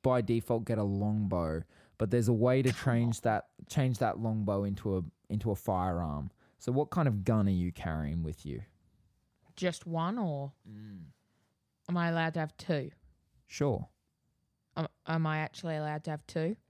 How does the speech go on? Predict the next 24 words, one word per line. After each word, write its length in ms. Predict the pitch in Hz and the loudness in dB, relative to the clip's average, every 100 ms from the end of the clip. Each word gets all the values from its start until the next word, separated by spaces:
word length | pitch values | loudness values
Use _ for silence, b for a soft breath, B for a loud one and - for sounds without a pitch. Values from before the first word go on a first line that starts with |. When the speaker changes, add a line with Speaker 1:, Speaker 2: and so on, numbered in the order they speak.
| - | -4
Speaker 1:
Yeah, 100 | 160 | 0
you 140 | 113 | 2
can 140 | 104 127 | 2 2
have 160 | 123 | 4
whatever 260 | 113 104 101 | 4 4 4
you 140 | 101 | 4
want. 220 | 98 104 | 4 4
It's 120 | 95 117 | 2 2
up 140 | - | 0
to 100 | 113 | 2
the 60 | 98 | 2
negotiation 680 | 92 98 95 104 95 - | 2 2 2 0 0 0
of 60 | 92 | 0
the 80 | 92 | 0
D 180 | 98 95 | 0 2
M, 180 | 98 85 | 2 2
and 80 | |
I 80 | 87 | 0
say 180 | - 80 | -2 -2
that 140 | 80 - | -4 -6
you 80 | |
can. 340 | - 85 85 - _ _ _ _ _ _ _ _ _ | -4 -4 -4 -8 _ _ _ _ _ _ _ _ _
Speaker 2:
Okay, 440 | 202 180 - 170 156 | -8 -8 -8 -8 -8
so 480 | - 180 170 165 | -2 2 4 4